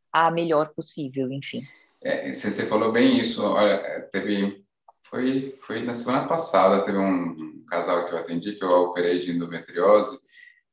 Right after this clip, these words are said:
Speaker 2: É, ela tá super bem agora, mas foi engraçado que eles tão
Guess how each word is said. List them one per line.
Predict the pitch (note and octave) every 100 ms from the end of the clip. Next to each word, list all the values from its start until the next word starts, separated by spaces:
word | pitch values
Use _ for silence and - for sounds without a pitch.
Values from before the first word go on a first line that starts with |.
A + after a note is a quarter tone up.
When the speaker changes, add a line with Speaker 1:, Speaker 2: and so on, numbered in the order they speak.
| -
Speaker 2:
É, | F2 F2+ F2+ F2 E2+
ela | F2
tá | G#2+
super | G#2 - -
bem | F#2 F2+
agora, | E2+ F#2 G2+ G2
mas | F#2 G2 -
foi | - A#2+
engraçado | A2 G2 - G#2+
que | G#2+
eles | -
tão | - A2 G#2+